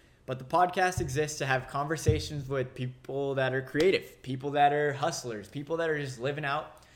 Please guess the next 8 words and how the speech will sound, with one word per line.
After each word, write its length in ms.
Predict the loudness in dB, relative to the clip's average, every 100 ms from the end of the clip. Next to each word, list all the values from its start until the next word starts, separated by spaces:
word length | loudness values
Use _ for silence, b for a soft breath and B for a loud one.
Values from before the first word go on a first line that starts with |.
| B B
a 60 | -2
life 380 | 2 2 0
where 100 | -2
they're 140 | 0 -2
pursuing 580 | -4 -8 -6 -4 -6 -6
progress. 680 | 0 0 0 -4 -12 -18 -18 B B B B
And 160 | -10 -4
so 540 | 0 2 2 0 -4